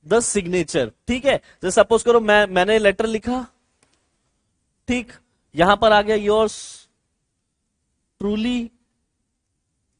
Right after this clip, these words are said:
उसके बाद मेरा नाम है यार ऋषभ, आर आई एस एच ए बी एच sharma, और मेरा जो भी डेजिग्नेशन है, तो यहां जो डेजिग्नेशन और नाम है उसके ऊपर मैं ऐसे ऐसे करके साइन करूंगा, ठीक।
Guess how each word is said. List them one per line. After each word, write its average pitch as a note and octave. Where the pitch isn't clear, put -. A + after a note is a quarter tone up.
उसके D#3+
बाद G3+
मेरा G3
नाम F3+
है C3
यार A#2+
ऋषभ, A#2+
आर B2+
आई B2
एस B2
एच B2
ए A#2+
बी A#2
एच E3
sharma, A2+
और C3+
मेरा D3+
जो D3+
भी D#3+
डेजिग्नेशन C3
है, G2+
तो E3
यहां E3+
जो A3+
डेजिग्नेशन F3+
और A3
नाम F#3+
है B3
उसके G3
ऊपर G#3+
मैं G#3+
ऐसे F#3
ऐसे F3+
करके D#3+
साइन A#2+
करूंगा, G#2+
ठीक। B3+